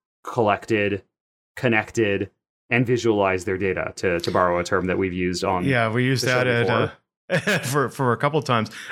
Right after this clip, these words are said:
Speaker 2: I really think this is important, if, and if we, like, keep the pace up, this
Speaker 1: Yeah.
Speaker 2: is validating, is that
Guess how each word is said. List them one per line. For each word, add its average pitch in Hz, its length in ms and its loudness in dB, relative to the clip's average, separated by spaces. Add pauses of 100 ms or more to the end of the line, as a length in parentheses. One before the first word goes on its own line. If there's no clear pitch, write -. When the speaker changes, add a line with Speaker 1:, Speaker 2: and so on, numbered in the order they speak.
Speaker 2:
I 156 60 0
really 214 220 4
think 226 180 2
this 185 180 4
is 123 140 2
important, 117 380 2
if, 107 140 -2
and 127 180 2
if 123 100 0
we, 147 260 2
like, 131 220 0
keep 156 160 0
the 113 60 0
pace 120 340 2
up, 107 240 2 (560)
this 165 240 2
Speaker 1:
Yeah. 151 40 4
Speaker 2:
is 110 120 2
validating, 123 640 2
is 104 160 0
that 104 400 2